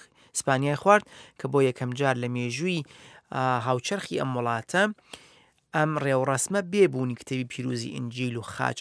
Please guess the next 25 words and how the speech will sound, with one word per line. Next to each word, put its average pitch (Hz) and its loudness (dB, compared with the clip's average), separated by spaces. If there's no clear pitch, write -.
ئەنجام 139 -4
درا، 190 0
چون 160 -6
ئاغای 110 -2
سانچز 156 0
باوەڕی 120 -2
بە 117 -8
بوونی 131 -2
خوددا 131 0
نییە. 113 -6
حزبی 240 0
سوسیالیستی 135 2
ئیسپانیا 185 2
کە - -6
ئاغای 135 2
سانچز 135 0
ڕێبەریەتی 131 -2
یەک 208 2
لە 143 2
چواری 170 2
کورسیەکانی 139 -4
پارلمانی 139 -2
ئەم 147 -2
وڵاتی 123 0
لەدەستدایە. 180 0